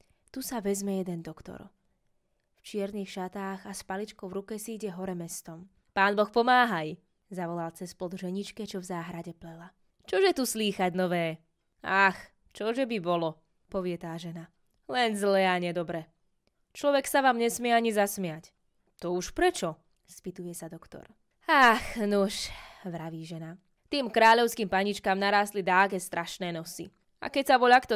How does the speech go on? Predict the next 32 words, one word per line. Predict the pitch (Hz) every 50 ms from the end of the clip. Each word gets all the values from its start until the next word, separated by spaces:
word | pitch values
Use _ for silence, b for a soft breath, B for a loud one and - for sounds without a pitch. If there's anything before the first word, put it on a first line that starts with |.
| 196
zasmeje, | 196 202 208 - 240 233 233 233 233 226 220 226 233
hneď | 247 254 240 220 240
ho | 208
kážu | 190 202 185 185 185 202 190
zlápať, | 185 196 190 190 - 208 202 - - _ _ - 180
lebo | 185 160 175
sa | 170 - 190 190 202
im | 202
vraj | 208 214 214 220 214
vysmieva.“ | 220 214 214 - 202 196 190 185 180 170 180 - _ _ _ _ _ _ _ _ _ _ _ _ _ _
„A | - 160 156
čím | - - 180 165 165
nikto | 175 175 - 226
nevie | 214 214 214 196 214 208 202
pomôcť?“ | 196 185 185 196 277 320 330 - - - - _ _ _ _ _ _ _ _ _ _ _ - -
ohlásil | 180 175 180 170 156 165 - - 202
sa | 196 - 185 175
zase | 170 165 - 170
doktor. | 165 165 _ - - 170 190 202 214 _ _ _ _ _ _ -
„Čo | - 196 185 175
by | 196
ich | 190 196 185
tam | - 196 190 190 180
porantalo | - _ - 226 226 214 202 196 196 208 196 196 185
aj | 185 190 180
s | 185 202
nosmi? | 196 - - 196 202 190 180 _ _ _ _ _ -
Bolo | 170 - 180 185 - -
tu | - 190 196
doktorov | 175 190 190 190 - 220 208 202 196 185
až | 185 190 190 190 202
haš, | 185 190 196